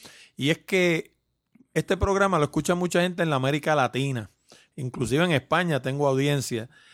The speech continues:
¿Qué de esto que hemos hablado nosotros no tiene nada que ver con América Latina ni con, ni con España? O sea, ¿allá la cosa es diferente o básicamente lo que nosotros hemos dicho se puede extrapolar allá con la diferencia de que obviamente allá habrá una agencia de,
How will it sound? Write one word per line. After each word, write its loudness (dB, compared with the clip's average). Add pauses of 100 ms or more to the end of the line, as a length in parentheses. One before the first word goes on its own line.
(680)
¿Qué 2
de 0
esto 0
que -8
hemos -2
hablado 2
nosotros 0
no -4
tiene 0
nada 0
que 0
ver 2
con -2
América 0
Latina 0
ni -4
con, -6
ni -6
con -6
España? -4
O -4
sea, 2
¿allá 0
la 0
cosa 0
es 4
diferente 0
o 2
básicamente 0
lo 4
que -2
nosotros -2
hemos 2
dicho 0 (260)
se -2
puede 0
extrapolar 0
allá 0
con 0
la 2
diferencia 0
de 2
que -4
obviamente 0
allá 2
habrá 2
una 0
agencia 0
de, 0